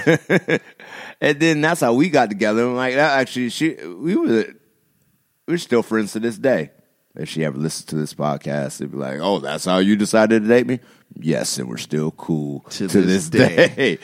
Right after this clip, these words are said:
Speaker 1: Hey,
Speaker 2: <laughs>
Speaker 1: the truth shall set you free.
Speaker 2: Uh, and I think sometimes relationships kinda happen in weird kinda ways. And then the third, there's more than three, but
Speaker 1: We'll
Speaker 2: the
Speaker 1: keep
Speaker 2: third,
Speaker 1: it.
Speaker 2: the third one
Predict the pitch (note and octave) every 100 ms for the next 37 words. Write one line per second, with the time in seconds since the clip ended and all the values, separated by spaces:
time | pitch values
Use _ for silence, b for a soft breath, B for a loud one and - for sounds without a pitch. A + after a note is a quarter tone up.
0 | - G#2 G2 A#2+ - F3 - F#3 E3 D#3
1 | - C3 G#2+ - C3+ - G#2 F#2+ A#2+ A#2
2 | B2 A#2+ C#3 C#3 B2+ A#2 G2+ F2+ _ C#3+
3 | D3+ D3+ C#3+ B2+ _ _ _ _ _ _
4 | - B2 - D#3+ E3 - - _ - A#2+
5 | C3+ B2+ A2+ F#2+ G#2+ G2+ G2 F#2+ - G#2
6 | G2+ G2 F2+ F2 - F2 F#2 F2 F2+ F#2
7 | G2 F#2 F#2 F#2 B2 A#2+ F2 F#2+ G2 G2+
8 | F#2+ - D2 F#2+ - A2 C#3 F#3 B2+ -
9 | _ _ b b - B2+ G#2+ A#2+ A2+ F#2+
10 | E2+ _ C3+ B2 G2 F2 F2+ E2 - -
11 | - _ A#2 A#2 G#2+ A2+ B2 G2+ G#2+ -
12 | C3 D#3 B2+ G#2 G2 F#2+